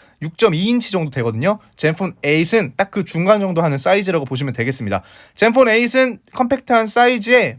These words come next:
퍼포먼스와 배터리 또한 놓치지 않았는데, 에이피는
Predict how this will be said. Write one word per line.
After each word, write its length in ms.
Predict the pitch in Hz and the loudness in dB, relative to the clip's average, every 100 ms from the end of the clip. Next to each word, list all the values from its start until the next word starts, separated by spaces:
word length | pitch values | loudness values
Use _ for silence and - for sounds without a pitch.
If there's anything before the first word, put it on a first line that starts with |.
| _ | _
퍼포먼스와 760 | 233 233 247 226 220 196 202 185 | -4 -2 0 0 0 2 2 2
배터리 380 | 170 175 220 | 0 0 -4
또한 220 | 202 190 143 | -2 -4 -2
놓치지 340 | 160 - 165 | -6 -4 0
않았는데, 580 | 110 143 143 160 170 - _ _ | 0 0 0 2 2 0 _ _
에이피는 680 | 131 165 226 202 156 135 196 | -2 0 0 -2 -2 -2 -4